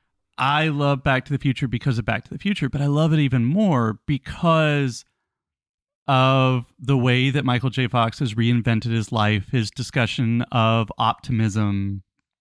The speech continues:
uh, and, and stuff like that.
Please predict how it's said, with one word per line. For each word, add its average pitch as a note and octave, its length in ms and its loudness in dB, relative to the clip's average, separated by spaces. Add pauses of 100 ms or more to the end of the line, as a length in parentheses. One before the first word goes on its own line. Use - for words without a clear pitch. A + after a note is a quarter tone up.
(360)
uh, G2 600 0 (200)
and, G#2+ 260 0 (400)
and C#3 140 2
stuff B2+ 320 -2
like A#2+ 200 -2
that. A2 400 0